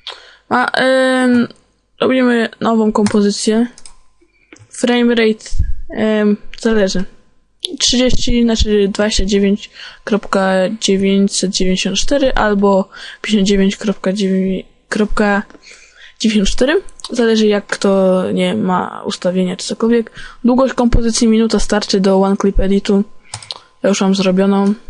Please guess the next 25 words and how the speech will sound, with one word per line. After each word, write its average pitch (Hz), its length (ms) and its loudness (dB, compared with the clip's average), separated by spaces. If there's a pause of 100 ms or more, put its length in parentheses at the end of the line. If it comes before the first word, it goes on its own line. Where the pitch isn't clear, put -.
(160)
Teraz 226 180 2
potrzebujemy 202 520 0
klipu. 214 380 -2 (2250)
Ja 220 180 2
użyję 220 400 4
klipu, 214 640 2
y, 202 220 4
z, - 260 0
który 214 260 -2
mam 202 160 0
robić, 202 420 0 (1400)
y, 202 220 2
do 240 200 0
editu 226 300 2
jednemu 196 400 2
kolesiowi. 220 600 0 (1300)
Właśnie 214 400 0
edytuję, 208 600 0
znaczy 220 280 -8 (440)
nie 208 140 -2
w - 60 -12
tym 214 180 0
momencie, 226 520 -2
ale 220 220 -2
ogólnie. 214 460 -2